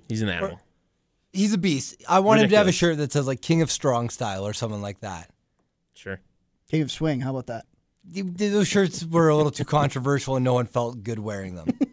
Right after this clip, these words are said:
Speaker 1: <laughs>
Speaker 2: Believe me, me and Morgan were like, "Oh, those shirts are sick." Mm, uh, people are gonna
Speaker 1: No
Speaker 2: question
Speaker 1: one
Speaker 2: her
Speaker 1: felt
Speaker 2: sexuality.
Speaker 1: good wearing them. <laughs> It's a great point. I wouldn't.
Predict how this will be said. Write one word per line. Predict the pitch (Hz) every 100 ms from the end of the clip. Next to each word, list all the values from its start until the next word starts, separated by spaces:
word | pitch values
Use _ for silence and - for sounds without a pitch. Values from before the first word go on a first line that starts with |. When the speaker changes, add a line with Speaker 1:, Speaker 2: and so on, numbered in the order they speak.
| 208
Speaker 1:
<laughs> | 214 - - -
Speaker 2:
Believe | 208
me, | 175
me | 180
and | 233
Morgan | 226 226 214
were |
like, | 185 - _ - -
"Oh, | 208 233
those | 226 247
shirts | 240 226
are | 233
sick." | - 254 214 - - - - - _ -
Mm, | 208 214 220
uh, | 220
people | 185 -
are | -
gonna | 277 -
Speaker 1:
No |
Speaker 2:
question | - 226 - -
Speaker 1:
one | 196
Speaker 2:
her |
Speaker 1:
felt | - 143 135
Speaker 2:
sexuality. | 185 185 170 165 147 127
Speaker 1:
good | 113
wearing | 107 101 98 95 95
them. | 87 80 -
<laughs> | - - - - _ _ - -
It's | -
a | 117
great | 135 156 -
point. | 160 165 -
I | 110
wouldn't. | 156 131 156